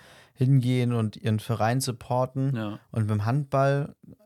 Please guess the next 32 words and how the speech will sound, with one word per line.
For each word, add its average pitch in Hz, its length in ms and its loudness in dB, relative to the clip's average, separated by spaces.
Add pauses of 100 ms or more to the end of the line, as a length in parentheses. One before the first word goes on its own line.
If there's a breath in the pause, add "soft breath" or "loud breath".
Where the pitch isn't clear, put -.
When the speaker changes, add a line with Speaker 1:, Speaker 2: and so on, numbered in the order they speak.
(100)
Speaker 1:
also 98 360 -4
st-, - 260 -16
unterstelle 117 440 -2
ich 117 80 -6
dem 113 160 -2
Handball 123 280 0
jetzt 117 160 -4
einfach 120 320 -2
mal, 120 260 2
ist 117 140 -4
es 117 140 -4
auch 110 160 -2
oft - 260 -4
so 113 220 -2
ein, 110 240 2 (520 soft breath)
kommen 120 180 0
so 110 160 0
random 117 500 2
Leute 120 380 2
hin, 120 180 0
auch 110 140 0
so - 140 -8
sehr 110 260 -2
familienfreundlich. 123 960 -2
Und 107 80 -4
es 104 100 -10
gibt - 160 -8
einfach 110 260 -4
so - 140 -8
Leute, 104 400 0
die 107 240 -2
so, 104 320 0